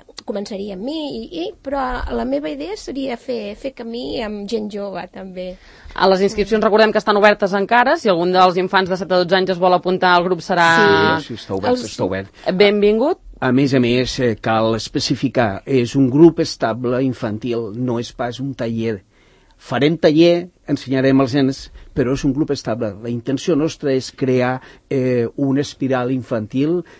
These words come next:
Speaker 3: que tingui vida pròpia i tingui les seves actuacions, i després en el futur ja els incorporarem d'alguna manera, però, bueno, ha de tenir vida pròpia, aquest grup.
Speaker 2: Parlaves ara dels tallers, eh, Rafa, què és el que s'ha de fer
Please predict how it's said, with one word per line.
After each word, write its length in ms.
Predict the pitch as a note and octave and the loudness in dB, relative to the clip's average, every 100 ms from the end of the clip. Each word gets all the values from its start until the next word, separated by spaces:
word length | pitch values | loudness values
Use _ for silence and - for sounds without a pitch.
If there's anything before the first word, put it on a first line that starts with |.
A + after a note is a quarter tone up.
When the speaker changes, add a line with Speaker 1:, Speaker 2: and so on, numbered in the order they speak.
| _ | _
Speaker 3:
que 140 | - C3+ | -4 -2
tingui 300 | F3 D#3+ D3 | 0 2 4
vida 300 | D3 C#3+ C3+ | 4 4 4
pròpia 560 | D#3+ C3 C#3 C3+ D3+ - | 4 4 2 0 0 -4
i 100 | C#3 | -2
tingui 240 | D3 E3+ D#3+ | 2 2 2
les 120 | B2+ | 0
seves 320 | - C#3+ C#3 | 0 0 0
actuacions, 800 | C#3+ - C3+ B2+ F3 C#3+ C#3+ - - - - - - | -4 -4 -4 -4 -4 -4 -6 -16 -20 -20 -20 -16 -2
i 200 | D#3+ C#3+ | 2 2
després 360 | D#3 - C#3 | -2 -4 -4
en 80 | C3+ | -4
el 60 | A2 | -4
futur 380 | C3 C3 C3 - | -6 -4 -4 -6
ja 260 | A#2+ C#3 | -6 -4
els 180 | B2+ A2+ | -4 -2
incorporarem 1120 | C3 B2+ B2 A#2 G#2 B2 A#2 B2 D3+ A#2+ G#2+ | -2 -2 -6 -6 -6 -6 -4 0 0 0 -4
d'alguna 340 | G2+ G2 A#2 A2 | -6 -6 -4 0
manera, 360 | A2+ A2 G#2 G2+ | 0 0 -2 -4
però, 160 | G2+ | -4
bueno, 260 | A2+ G2+ F#2 A2+ | -4 -4 -6 -10
ha 180 | A2 A#2 | -8 -8
de 100 | A#2+ | -8
tenir 240 | A2+ A#2 | -6 -4
vida 260 | A2+ G#2+ A2 | -4 -6 -6
pròpia, 440 | A2+ F#2+ G2 F#2 - | -8 -10 -12 -14 -14
aquest 220 | G#2+ G2 | -12 -8
grup. 200 | G#2 F#2+ G2+ - | -8 -8 -14 -4
Speaker 2:
Parlaves 320 | F#3 G3+ G3+ | 2 4 6
ara 140 | G#3 G3+ | 6 6
dels 160 | G3+ | 4
tallers, 340 | - G3+ G3+ G#3 | 4 4 4 4
eh, 120 | G3+ | 4
Rafa, 680 | F3+ F#3+ G#3 G3+ A3+ A#3 A#3+ | 4 6 6 4 4 4 4
què 180 | - A3 | 4 6
és 120 | G#3 | 6
el 160 | A3+ G#3+ | 6 6
que 100 | A3 | 4
s'ha 180 | A3+ A3 | 6 4
de 40 | |
fer 320 | F#3 G#3 G#3+ | 6 4 4